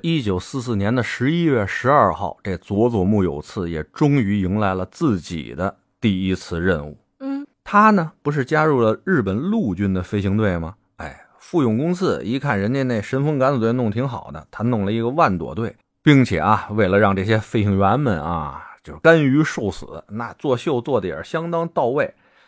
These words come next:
Speaker 1: 拿了个小册子，把这些队员的每个名字呀、家庭住址啊什么的都记得详详细细的，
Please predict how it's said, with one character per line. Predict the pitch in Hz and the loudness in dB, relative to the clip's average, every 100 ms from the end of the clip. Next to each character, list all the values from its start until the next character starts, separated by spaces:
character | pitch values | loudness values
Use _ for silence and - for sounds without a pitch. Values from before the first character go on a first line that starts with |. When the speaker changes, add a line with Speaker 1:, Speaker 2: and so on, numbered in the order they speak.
| _ _ | _ _
Speaker 1:
拿 | 101 98 | -4 -2
了 | 127 | -4
个 | |
小 | 107 85 | -6 -8
册 | 76 - 135 73 | -8 -2 0 0
子， | 76 _ - | -6 _ -16
把 | 85 | -10
这 | 95 92 | -8 -4
些 | 104 | -4
队 | 101 110 | -2 0
员 | 90 98 | 2 2
的 | |
每 | 101 101 85 | 0 -2 -4
个 | 90 110 | -2 0
名 | 95 90 127 | 0 0 0
字 | 120 | 0
呀、 | 95 90 | 0 -2
家 | 90 - | -6 -4
庭 | 120 131 | -4 -4
住 | 127 110 | -4 -6
址 | 92 87 - | -6 -6 -6
啊 | 98 | -6
什 | 95 85 | -6 -6
么 | 98 | -6
的 | 101 | -4
都 | 85 110 104 | -6 -6 -8
记 | - 110 | -6 -4
得 | 87 | -4
详 | - - 107 156 | -6 -6 -2 0
详 | 117 | 0
细 | - 107 | 0 -2
细 | 117 87 | -2 -6
的， | - | -8